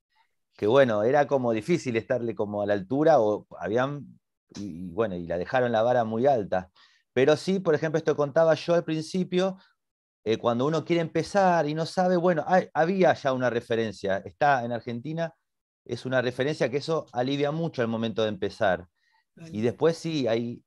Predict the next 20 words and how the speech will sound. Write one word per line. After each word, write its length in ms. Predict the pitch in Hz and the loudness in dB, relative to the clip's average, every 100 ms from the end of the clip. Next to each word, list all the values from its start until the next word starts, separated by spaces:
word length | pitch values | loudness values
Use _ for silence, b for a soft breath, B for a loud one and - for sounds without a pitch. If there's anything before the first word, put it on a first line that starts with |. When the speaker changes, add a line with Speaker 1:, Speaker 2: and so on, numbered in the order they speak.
| - | -12
Speaker 1:
este, 640 | 101 - 95 92 92 87 92 | -12 -10 -4 -2 -2 -2 -2
hoy 180 | 123 | -2
en 100 | 123 | 0
día, 180 | 127 135 | -2 -2
como 240 | 120 120 120 | -2 -4 -4
decía 500 | 117 - 127 131 143 | -4 -4 -2 0 -2
Ana, 320 | 147 160 - _ _ _ _ - - | -2 -6 -8 _ _ _ _ -18 -6
hay, 380 | 98 95 90 - | -2 -2 -2 -4
hay 180 | 98 92 | -6 -6
muchas 340 | 104 127 131 - | -6 -8 -8 -6
personas 560 | 104 - 127 139 143 | -8 -4 -2 -2 -4
contra 340 | - 104 95 107 | -6 -6 -2 -2
viento 260 | 151 156 | -2 -4
y, 120 | 156 | -6
cuando 220 | 117 127 139 | -4 0 0
hablamos 280 | 170 190 | 0 -2
contra 240 | 185 135 139 | -4 -6 -6
viento 180 | 160 170 | -6 -6
y 60 | |
marea 600 | 151 139 147 180 180 180 | -4 -2 -2 0 0 -2